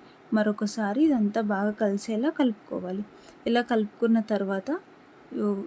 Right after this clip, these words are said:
విజిల్ పెట్టుకోవాలి. ఇప్పుడు విజిల్, ఒక ఐదు విజిల్ వచ్చేంత వరకు విజిల్స్ పెట్టుకొని,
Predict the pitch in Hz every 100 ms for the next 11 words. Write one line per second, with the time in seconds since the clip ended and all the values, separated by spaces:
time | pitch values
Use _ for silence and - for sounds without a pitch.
0 | - 220 208 226 214 208 - 202 180 185
1 | 190 214 311 - - - - - - 220
2 | 214 214 226 220 208 214 208 202 233 208
3 | - 226 208 208 196 190 - 359 - -
4 | - - 233 220 214 220 220 214 - -
5 | 214